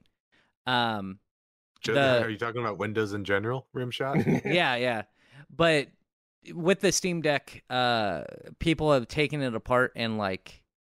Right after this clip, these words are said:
Speaker 1: with this, this steam O S, added, like, a Radeon graphics card into it or whatever,
Speaker 3: Yeah.
Speaker 1: and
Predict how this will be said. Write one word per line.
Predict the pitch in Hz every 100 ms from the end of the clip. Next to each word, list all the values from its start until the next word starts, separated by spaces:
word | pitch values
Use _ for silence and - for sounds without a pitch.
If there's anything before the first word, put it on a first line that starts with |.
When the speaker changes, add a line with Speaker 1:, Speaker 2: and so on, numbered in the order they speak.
| -
Speaker 1:
with | 190 -
this, | 190 156 -
this | 143 151 139 - -
steam | - - 233 226
O | 127 110
S, | 104 104 - - _ _ _
added, | 139 160 165 151 131
like, | 135 127 - - -
a | 135
Radeon | 117 139 139 135 123 120
graphics | 120 - 117 -
card | 107 92
into | 87 80 -
it | - - _ _ _
or | - 113 104
whatever, | 107 113 107 101 101 98 - _ _
Speaker 3:
Yeah. | - -
Speaker 1:
and | 127 117 107 95